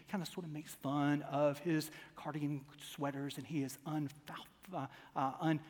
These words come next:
unmoving in this. He's still the kind person that you would imagine him to be. Tries to get him to admit illicit encounters.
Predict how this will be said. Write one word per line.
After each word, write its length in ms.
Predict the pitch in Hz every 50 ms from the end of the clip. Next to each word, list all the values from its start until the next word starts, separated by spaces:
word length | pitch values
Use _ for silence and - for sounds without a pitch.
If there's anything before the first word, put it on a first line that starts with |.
| - -
unmoving 800 | - 165 165 156 156 160 165 175 185 185 175 151 156 143 139 165
in 320 | - 175 156 151 143 131
this. 260 | 123 123 117 117 -
He's 180 | - 139 131 131
still 260 | - - 208 185 165
the 100 | 147 147
kind 500 | - - - - 165 160 165 165 165 151
person 320 | - - 180 156 - - 156
that 140 | 135 -
you 60 | - 170
would 60 | 143
imagine 440 | 139 143 143 147 156 147 156 147 143
him 100 | 135 131
to 60 | 131
be. 320 | 127 147 143 170 180 - - - - - - - - - _ _ _ _ _ _ _ _ _ -
Tries 260 | - 170 156 156 151
to 140 | - - 139 - - -
get 120 | - 175 160
him 120 | 170 170 143
to 140 | - 147
admit 340 | 139 135 143 143 151 165 160
illicit 760 | 143 127 127 127 131 139 165 170 - - - 180 160 151 147 - -
encounters. 1120 | - 151 151 143 - - - - 156 151 170 165 165 165 156 151 156 156 151 139 - -